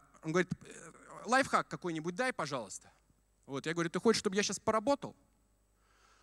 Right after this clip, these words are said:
Он такой: «Да не, ну что тебе там лайфхак дай по маркетингу, ты ж постоянно там что-то говоришь». Я говорю: «Ты хочешь, чтобы я щас поработал?» Я г-, он говорит: «Ну, а что?» Я говорю: «Давай тридцать тысяч на стол.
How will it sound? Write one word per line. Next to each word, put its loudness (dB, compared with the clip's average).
Он -4
такой: 0
«Да 4
не, 4
ну 4
что 0
тебе 0
там 0
лайфхак 6
дай 4
по -4
маркетингу, 0
ты 0
ж -2
постоянно 4
там 0
что-то -4
говоришь». 6
Я 4
говорю: 2
«Ты 4
хочешь, 6
чтобы -2
я 6
щас 2
поработал?» 6
Я -4
г-, -6
он -4
говорит: -4
«Ну, 2
а 6
что?» -2
Я -2
говорю: -2
«Давай 4
тридцать -2
тысяч -2
на 0
стол. 2